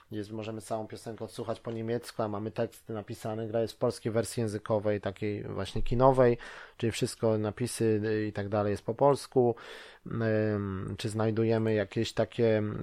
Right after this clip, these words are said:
y, właśnie fajne, fajny jest motyw, okulary trzy D, takie właśnie, takie z tych, z tych pierwszych starych, czyli ten, ten takie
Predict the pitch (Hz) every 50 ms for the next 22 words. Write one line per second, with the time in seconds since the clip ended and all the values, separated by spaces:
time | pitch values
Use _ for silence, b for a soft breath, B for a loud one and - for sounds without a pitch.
0 | 110 107 107 104 101 104 104 - - 117 - - 113 110 110 107 - - 107 107
1 | 101 95 - - 117 117 113 110 107 98 113 113 113 - 120 104 113 - - 131
2 | 135 127 120 120 117 - - - 131 135 165 165 156 - 127 - - 139 131 120
3 | 113 120 110 - - 131 120 120 120 117 B B B B B B - 117 107 -
4 | 127 - - - 127 113 - - - - - - 117 - - 143 139 131 - -
5 | 131 120 - - - 139 127 123 120 117 - - - 110 110 107 - 117 113 110
6 | - 123 117 113 - 110 - - - 110 110 107